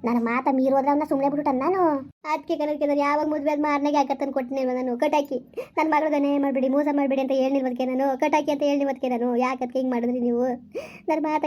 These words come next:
ಕೇಳ್ದೇನೆ ಇವತ್ತು ನನ್ ಮಗಳು ಬಾಳ್ಗೆ ನೀವೇ ಬೆಂಕಿ ಇಕ್ಬಿಟ್ರಲ್ಲ ಅದ್ಕೆ ನೀವು. ಅಯ್ಯೋ ದೇವ್ರೇ, ನಾನು ಯಾಕಾರು ಮದುವೆ ಮಾಡ್ದನಪ್ಪ ಎರಡನೇ ಸಂಬಂಧಕ್ಕೆ?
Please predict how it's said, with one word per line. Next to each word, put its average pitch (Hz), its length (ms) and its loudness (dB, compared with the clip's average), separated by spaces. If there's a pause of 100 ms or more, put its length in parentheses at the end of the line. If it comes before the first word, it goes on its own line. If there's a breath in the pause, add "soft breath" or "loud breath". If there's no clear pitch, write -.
ಕೇಳ್ದೇನೆ 311 360 2
ಇವತ್ತು 294 220 -2
ನನ್ 302 100 -2
ಮಗಳು 285 220 0
ಬಾಳ್ಗೆ 277 440 -2
ನೀವೇ 277 240 0
ಬೆಂಕಿ 269 260 0
ಇಕ್ಬಿಟ್ರಲ್ಲ 262 360 -2
ಅದ್ಕೆ 254 180 -2
ನೀವು. 262 240 0 (720 loud breath)
ಅಯ್ಯೋ 285 360 2
ದೇವ್ರೇ, 277 640 0
ನಾನು 262 160 -2
ಯಾಕಾರು 254 420 0
ಮದುವೆ 254 200 0
ಮಾಡ್ದನಪ್ಪ 254 360 -4
ಎರಡನೇ 247 260 0
ಸಂಬಂಧಕ್ಕೆ? 254 680 -4